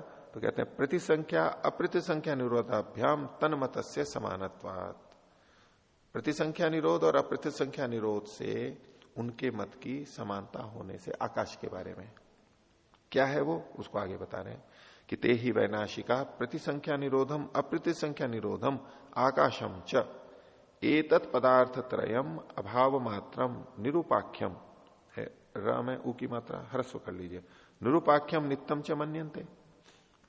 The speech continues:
ये वैनाशिक लोग इन तीनों को, किस किस को? प्रतिसंख्या निरोध को और अप्रतिसंख्या निरोध को और आकाश को, इन तीन पदार्थों को अभाव मात्रम,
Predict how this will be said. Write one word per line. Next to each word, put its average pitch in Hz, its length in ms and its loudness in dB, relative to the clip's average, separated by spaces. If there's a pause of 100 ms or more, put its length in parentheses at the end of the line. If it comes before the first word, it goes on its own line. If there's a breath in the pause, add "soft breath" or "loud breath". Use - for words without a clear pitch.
(220)
ये 104 80 0
वैनाशिक 127 560 0
लोग 127 320 4
इन 151 260 -2
तीनों 139 460 0
को, - 220 4 (560)
किस 113 160 -6
किस 135 180 -2
को? 160 160 2 (600 loud breath)
प्रतिसंख्या 139 540 -2
निरोध 139 360 4
को 160 280 4
और 143 120 2
अप्रतिसंख्या 139 680 0
निरोध 131 420 0
को 156 160 8
और 156 220 6
आकाश 127 380 6
को, 98 200 -4 (500)
इन 190 160 2
तीन 196 320 0
पदार्थों 127 520 4
को 113 160 4 (800 loud breath)
अभाव 113 560 4
मात्रम, 107 600 0